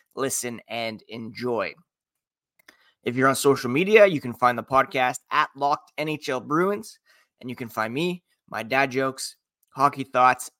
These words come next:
at Ian C McLaren. On today's episode, we are going to look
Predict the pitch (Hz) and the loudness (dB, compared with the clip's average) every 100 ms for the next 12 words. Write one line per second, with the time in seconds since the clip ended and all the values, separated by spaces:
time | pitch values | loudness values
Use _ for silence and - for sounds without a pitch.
0 | - 139 143 - 147 147 131 127 131 _ | 0 2 2 -6 -8 -2 -2 -4 -12 _
1 | - - 127 117 101 113 - 123 123 110 | -18 -12 -10 -10 -12 -14 -18 -12 -8 -8
2 | 73 - _ _ _ _ _ _ _ _ | -10 -16 _ _ _ _ _ _ _ _
3 | _ _ _ 143 143 165 156 156 156 147 | _ _ _ -6 4 4 6 4 2 0
4 | 156 160 165 143 139 131 135 147 143 131 | 4 4 2 0 -2 0 0 -2 -4 -6
5 | 131 151 | -4 -4